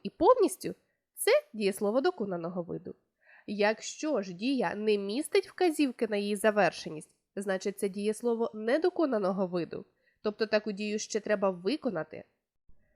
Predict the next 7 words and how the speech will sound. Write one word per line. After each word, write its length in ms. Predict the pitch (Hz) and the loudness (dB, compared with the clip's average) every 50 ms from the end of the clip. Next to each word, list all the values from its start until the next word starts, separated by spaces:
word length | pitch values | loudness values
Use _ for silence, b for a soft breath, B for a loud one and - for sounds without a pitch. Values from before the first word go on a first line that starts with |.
| _ _ _ _ | _ _ _ _
Дієслова 500 | 240 247 247 247 247 - 262 262 254 247 | -2 2 2 2 4 2 2 4 4 4
доконаного 640 | 240 254 - 247 226 214 180 170 165 170 190 165 | 4 2 2 2 2 2 2 2 0 0 -2 -2
виду: 320 | 165 170 165 160 165 175 190 | -4 -4 -6 -4 -6 -4 0
заспівав, 840 | 262 403 494 - - - 240 220 180 165 156 160 180 214 226 220 - _ _ _ | 2 2 2 2 -2 -4 -4 -4 -2 -2 0 2 2 2 0 0 -6 _ _ _
перейшов, 680 | _ 359 403 330 220 190 - - - 185 190 214 233 220 - | _ 4 4 4 4 2 0 -2 -2 0 2 2 2 2 -2
виніс, 580 | 175 175 170 175 175 196 240 269 247 208 - - | -8 -6 -2 0 0 2 0 0 -2 -4 -6 -8
прибіг, 640 | - - 208 190 180 151 147 165 196 240 254 - | -4 -2 -2 -2 -2 -4 -8 -6 -6 -6 -6 -8